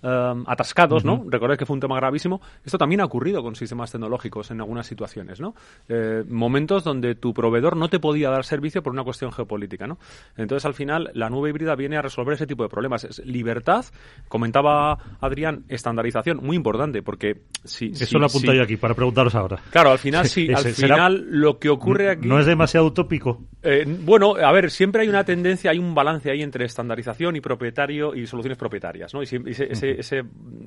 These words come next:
Speaker 1: ese equilibrio siempre ha existido, ¿no? Pero, bueno, pues lo-, los usuarios y los clientes lo que demandan es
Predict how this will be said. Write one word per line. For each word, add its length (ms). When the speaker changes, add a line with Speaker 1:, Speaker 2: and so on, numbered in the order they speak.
Speaker 1:
ese 160
equilibrio 420
siempre 300
ha 40
existido, 500
¿no? 140
Pero, 320
bueno, 200
pues 160
lo-, 120
los 240
usuarios 440
y 60
los 140
clientes 260
lo 120
que 100
demandan 460
es 240